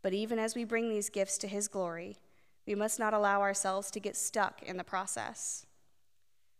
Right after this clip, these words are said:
Rachel Held Evans reminds us that rarely do the people of God reach any kind of promised land without a journey or two through the wilderness. However, they must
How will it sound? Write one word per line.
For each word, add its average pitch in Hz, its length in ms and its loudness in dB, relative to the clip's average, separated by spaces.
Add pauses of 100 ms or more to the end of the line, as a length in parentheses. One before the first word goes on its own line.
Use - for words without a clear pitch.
Rachel 233 320 0
Held 240 280 2
Evans 202 400 0
reminds 185 420 -2
us 190 440 -4 (160)
that 180 140 -2
rarely 220 440 0
do 196 140 -2
the 190 80 -6
people 214 380 -4
of 214 100 -4
God 180 440 2
reach 190 300 -4
any 226 160 0
kind 226 300 -4
of 233 100 -6
promised 180 440 -4
land 160 360 -6 (480)
without 196 300 2
a 208 40 0
journey 214 380 0
or 220 80 0
two 190 380 -6
through 185 240 -8
the 180 100 -4
wilderness. 185 840 -4 (760)
However, 190 560 2 (340)
they 190 120 0
must 190 340 -2